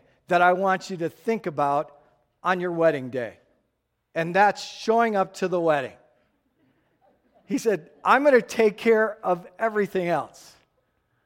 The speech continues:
Okay, that's not a scary thought. I mean, this is an amazing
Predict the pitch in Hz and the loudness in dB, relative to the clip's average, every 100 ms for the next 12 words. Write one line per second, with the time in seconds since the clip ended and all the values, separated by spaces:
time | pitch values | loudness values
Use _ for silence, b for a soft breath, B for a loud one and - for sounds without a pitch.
0 | _ _ - 147 165 160 170 190 - 349 | _ _ -14 -4 -2 -2 2 0 2 0
1 | 302 - 262 247 208 233 202 107 - 151 | 0 -2 -2 0 0 4 2 2 -10 -8
2 | 151 151 214 - 220 185 170 170 180 175 | -8 -8 -10 -8 -6 -6 -4 -4 -4 -6
3 | 170 156 | -6 -8